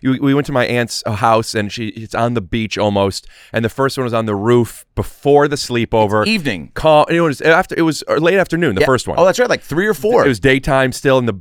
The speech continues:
Speaker 1: the, the boats were in the background.
Speaker 2: I
Speaker 1: I
Speaker 2: don't think we had any
Speaker 1: rewatched it
Speaker 2: pot
Speaker 1: recently.
Speaker 2: or
Speaker 1: No, it was
Speaker 2: booze.
Speaker 1: just,
Speaker 2: It was
Speaker 1: just
Speaker 2: just
Speaker 1: talking.
Speaker 2: just, just hanging like this.
Speaker 1: And that night we got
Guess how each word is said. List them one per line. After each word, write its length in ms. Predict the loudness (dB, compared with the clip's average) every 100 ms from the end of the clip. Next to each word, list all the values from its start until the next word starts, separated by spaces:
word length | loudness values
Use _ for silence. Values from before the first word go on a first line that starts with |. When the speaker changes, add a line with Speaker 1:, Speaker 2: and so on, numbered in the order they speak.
| -2
Speaker 1:
the, 160 | -2
the 100 | -2
boats 340 | 0 2 2 0
were 60 | -2
in 40 |
the 80 | 0
background. 540 | 0 0 0 0 2
Speaker 2:
I 40 | 4
Speaker 1:
I 20 |
Speaker 2:
don't 40 | 4
think 40 |
we 80 | 4
had 80 | 4
any 100 | 4
Speaker 1:
rewatched 120 | 2
it 40 |
Speaker 2:
pot 160 | 2 2
Speaker 1:
recently. 320 | 2 0 0
Speaker 2:
or 200 | 0 0 0
Speaker 1:
No, 180 | 2
it 40 | 2
was 100 | 2
Speaker 2:
booze. 80 | 2
Speaker 1:
just, 160 | 2 -2
Speaker 2:
It 40 |
was 100 | -4
Speaker 1:
just 60 | -2
Speaker 2:
just 60 | 2
Speaker 1:
talking. 340 | 2 0 -4
Speaker 2:
just, 220 | -4 -6 -10
just 140 | -6 -4
hanging 200 | -2 -2
like 160 | -2
this. 200 | -2 0
Speaker 1:
And 120 | 0 2
that 160 | 2
night 380 | 2 2 0 -2
we 100 | -2
got 220 | 0 0